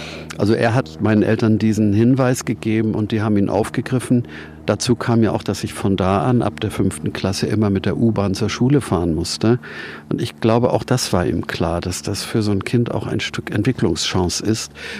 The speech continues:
äh, nicht mal eben um die Ecke zur Schule zu gehen, sondern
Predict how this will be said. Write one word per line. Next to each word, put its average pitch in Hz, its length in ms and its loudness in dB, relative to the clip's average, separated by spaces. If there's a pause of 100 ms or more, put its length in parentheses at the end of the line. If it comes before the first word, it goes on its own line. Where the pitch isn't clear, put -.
(100)
äh, 107 180 6
nicht 110 200 4
mal 101 180 4
eben 101 180 4
um 101 120 4
die 98 80 2
Ecke 98 220 -2
zur - 180 -8
Schule 90 320 -2
zu - 200 -4
gehen, 101 360 4 (300)
sondern 104 380 2